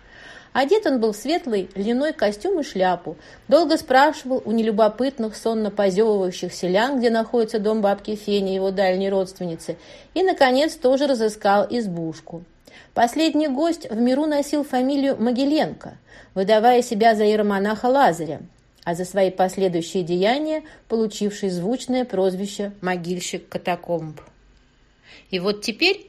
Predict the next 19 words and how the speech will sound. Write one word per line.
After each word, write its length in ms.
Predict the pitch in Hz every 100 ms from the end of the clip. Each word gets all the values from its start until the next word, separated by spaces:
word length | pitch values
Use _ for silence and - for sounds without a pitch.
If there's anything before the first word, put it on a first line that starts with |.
| -
все 260 | - 330
семеро 380 | 392 285 269 233
путников, 560 | 208 185 175 214 220 277 -
освещаемые 800 | 220 226 240 - 233 214 202
холодным 520 | 190 202 202 190 170 175
светом 400 | - 180 170 165
луны, 420 | 160 175 277 330 - -
шли 280 | - - 277
за 120 | 320
своим 300 | 285 254 240
проводником 680 | 233 202 185 175 170 269 302
по 200 | 302 175 240
узкой 300 | 285 - 294
тропинке, 720 | 285 294 285 185 175 165 160 - -
ведущей 440 | 180 185 214 214 208
наверх 520 | 208 196 185 170 -
к 100 | 175
затемневшему 840 | 185 190 185 185 254 269 233 220
зданию 600 | 202 175 170 175 185 202